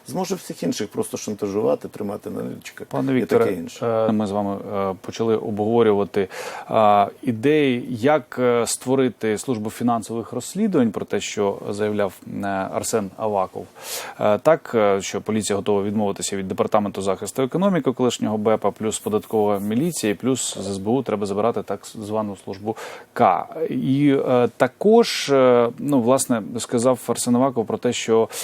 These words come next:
Speaker 2: Державну службу з надзвичайних ситуацій потрібно найближчим часом,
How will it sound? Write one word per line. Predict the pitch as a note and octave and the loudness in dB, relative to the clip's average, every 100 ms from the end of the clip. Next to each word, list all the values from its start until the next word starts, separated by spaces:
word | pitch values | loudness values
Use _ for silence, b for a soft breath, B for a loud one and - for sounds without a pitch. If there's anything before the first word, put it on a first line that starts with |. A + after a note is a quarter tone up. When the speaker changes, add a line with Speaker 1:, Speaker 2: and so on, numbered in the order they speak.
| B - | B -2
Speaker 2:
Державну | B2 C3 C3+ B2+ | 2 4 6 4
службу | - C#3+ A#2+ | 4 0 2
з | A#2 | 4
надзвичайних | A#2 A#2 - C3+ B2 G#2+ | 4 0 2 4 4 2
ситуацій | A#2 C#3+ D#3+ B2+ - F#2 | -2 4 6 6 2 -6
потрібно | - G2+ G#2 G2+ | -8 -6 -4 0
найближчим | G#2+ A2 C3 B2+ - G#2 | 0 4 4 4 2 -4
часом, | F2+ C3 C#3 - G#2 | 0 2 2 0 -4